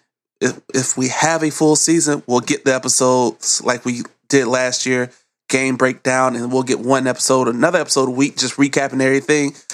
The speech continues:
So have no fear. But if not, hey, don't worry, man. Like I said, we got plenty of content to talk about. So sit back, relax, enjoy, and best believe next week we are kicking things off with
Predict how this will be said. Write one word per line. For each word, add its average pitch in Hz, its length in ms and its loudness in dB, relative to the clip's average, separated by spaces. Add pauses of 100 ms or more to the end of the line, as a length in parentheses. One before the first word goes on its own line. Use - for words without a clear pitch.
(200)
So - 140 2
have 185 220 0
no 160 140 2
fear. 131 200 0
But 131 140 0
if 214 200 -2
not, - 480 -2 (200)
hey, 165 180 0
don't 170 180 2
worry, 147 200 4
man. 135 180 0
Like 147 160 0
I 139 60 -8
said, 131 200 0
we 170 100 0
got 139 120 2
plenty 160 280 2
of 139 40 -8
content 139 440 -2
to - 60 -20
talk 139 280 0
about. 127 240 0
So - 360 -4
sit 196 320 0
back, 135 320 -2
relax, 139 540 0
enjoy, 131 600 0 (340)
and - 140 -10
best 208 240 0
believe 202 340 2
next 156 300 0
week 185 180 -2
we 160 100 4
are 147 60 4
kicking 208 380 -4
things 185 360 0
off 151 460 0 (540)
with 147 420 0